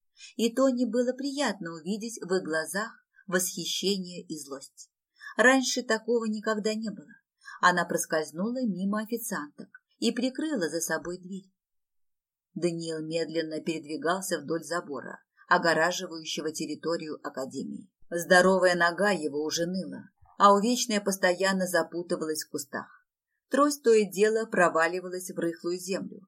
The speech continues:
и лишь сила воли не давала преподавателю древнейшей магии свалиться в траву. Он мог бы воспользоваться своей коляской, но тогда не смог бы подобраться к тем местам,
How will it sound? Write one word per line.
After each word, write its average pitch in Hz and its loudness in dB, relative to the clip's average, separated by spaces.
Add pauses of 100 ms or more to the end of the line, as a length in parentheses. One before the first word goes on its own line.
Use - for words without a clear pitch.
(240)
и 226 0
лишь 226 2
сила 233 0
воли 214 2
не 156 -4
давала 165 2
преподавателю 151 -2
древнейшей 156 -4
магии 185 -4
свалиться 160 -4
в - -12
траву. - -8 (480)
Он 175 2
мог 165 -4
бы 165 0
воспользоваться 170 0
своей 165 -4
коляской, - -6 (340)
но 214 2
тогда 240 4
не 214 2
смог 190 -4
бы 208 2
подобраться 170 0
к 180 -14
тем 175 -4
местам, 175 -8